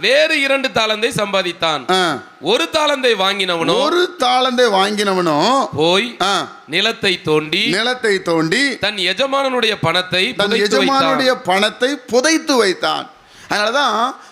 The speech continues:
Speaker 2: அஹ், தானியத்தை கட்டி வைக்கிறவர்களை ஜனங்கள் சபிப்பார்கள். தானியம் என்பது உணவு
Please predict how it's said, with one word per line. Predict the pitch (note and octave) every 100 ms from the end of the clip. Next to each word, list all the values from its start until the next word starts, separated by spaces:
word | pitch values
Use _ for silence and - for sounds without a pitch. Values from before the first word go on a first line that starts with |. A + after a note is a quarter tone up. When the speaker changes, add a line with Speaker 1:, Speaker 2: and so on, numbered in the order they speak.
| -
Speaker 2:
அஹ், | E3 E3+ E3 D3+
தானியத்தை | F3+ B3+ D4+ D4 C#4+ C#4 C4+
கட்டி | G#3 G3 - D4
வைக்கிறவர்களை | C4 A#3 A#3 A3+ A#3 C4+
ஜனங்கள் | F3 G#3 C#4 C#4+ C#4 B3 -
சபிப்பார்கள். | B3 D#4+ D#4+ C#4 G3+ D3 - - - - - - -
தானியம் | E3+ A#3+ B3+ B3+
என்பது | A#3+ A#3 B3+ D4 A#3
உணவு | B3 C#4+ D4